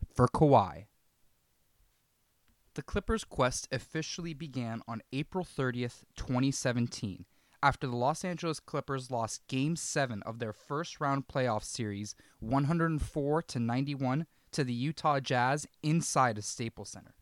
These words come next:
The Clippers had fought hard in the series, even after losing superstar Blake Griffin to a season-ending injury in Game three of the series. Nonetheless, the Clippers could not capitalize on a two to one series lead they had held over the Jazz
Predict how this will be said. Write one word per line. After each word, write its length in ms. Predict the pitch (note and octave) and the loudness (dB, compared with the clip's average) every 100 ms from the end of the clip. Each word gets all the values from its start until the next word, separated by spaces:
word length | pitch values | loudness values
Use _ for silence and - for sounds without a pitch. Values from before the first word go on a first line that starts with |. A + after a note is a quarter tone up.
| - - - _ _ | -10 -10 -18 _ _
The 100 | E3 | -6
Clippers 380 | - F#3 A3 - | -4 -4 -4 -2
had 140 | C3+ | -6
fought 280 | - D3 C#3+ | 0 0 0
hard 440 | - D3+ D3+ A#2+ | -4 0 2 2
in 160 | A2 A#2 | 0 -4
the 60 | G#2+ | -4
series, 680 | - B2+ A2+ F#2 E2+ - _ | -4 0 0 -2 -10 -18 _
even 200 | E3+ A3 | -2 0
after 300 | G3 F#3+ D#3 | 0 -2 -4
losing 380 | C#3+ D3 D#3 E3+ | 0 -2 -2 -4
superstar 680 | - D3 - D#3 D#3+ D3+ C3 | -4 0 0 0 -2 -2 -2
Blake 300 | A#2+ C3 - | -4 -2 -4
Griffin 340 | - D3 - G#2 | -4 -4 -4 -6
to 140 | - | -4
a 60 | A#2+ | -4
season-ending 840 | - - F3+ F3+ F#3 D#3 D3+ C#3 - | -6 -4 -2 -2 -2 -2 0 -2 -2
injury 500 | C#3 E3 A#2+ G#2 F2+ | -2 -2 -2 -4 -6
in 140 | B2+ A#2 | -6 -4
Game 280 | B2 B2+ C#3 | -2 -4 -4
three 320 | - C3+ D3+ | -6 -6 -4
of 80 | G#2+ | -4
the 80 | |
series. 540 | - A2 E2+ - - - _ _ _ _ _ _ _ | -6 -8 -10 -14 -18 -18 _ _ _ _ _ _ _
Nonetheless, 600 | C#3 F3+ F3+ D#3+ F3+ - | 0 2 4 4 2 -2
the 80 | C3 | -8
Clippers 380 | - E3 F3 E3 | -4 -2 -2 -4
could 180 | - B2+ | -4 0
not 260 | B2+ D#3+ | 2 2
capitalize 640 | - C#3+ C#3 D3+ D3 D3+ D3+ | 2 2 4 2 2 2 0
on 100 | B2 | -4
a 80 | G#2 | -4
two 260 | - D3+ D3 | -4 -2 0
to 80 | |
one 220 | D3 C3+ C3 | 0 -2 -2
series 480 | - C3+ C3 A#2+ | -4 -4 -4 -4
lead 240 | A#2+ A#2+ B2+ | -4 -4 -4
they 140 | A2+ | -4
had 100 | G#2+ | -4
held 260 | G2+ B2+ C3+ | -2 0 2
over 160 | C#3 | 0
the 120 | C#3+ C#3+ | -2 -2
Jazz 440 | D3 C#3 D3+ | 0 0 0